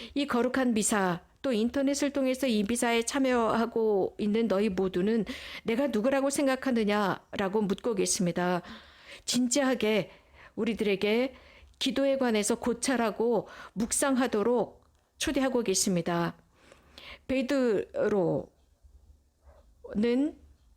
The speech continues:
그분을 인간의 구원자로 인식했습니다. 그런데 그 이상의 것을 보았습니다. 즉, 영원한 구원의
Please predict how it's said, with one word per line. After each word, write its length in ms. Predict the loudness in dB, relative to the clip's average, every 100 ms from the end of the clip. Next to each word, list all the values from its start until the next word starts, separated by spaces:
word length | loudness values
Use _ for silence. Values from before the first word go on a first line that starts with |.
| _ -20 -20 -20 -20 -20 _
그분을 580 | -2 2 2 2 2 2
인간의 400 | 0 2 2 0
구원자로 880 | 0 2 2 2 2 2 2 2 2
인식했습니다. 960 | 0 0 -2 -4 0 0 0 0 -2 -4 -14 -20 -20 -20 _ -6
그런데 280 | -2 0
그 180 | 0 2
이상의 460 | 2 2 2 2 2
것을 320 | 2 0 0
보았습니다. 800 | 0 0 0 0 0 0 0 -2 -10 -20 -20 -20 -20 _ _ _ -4
즉, 200 | -2 0
영원한 440 | 2 2 2 2
구원의 640 | 2 2 2 2 0 -2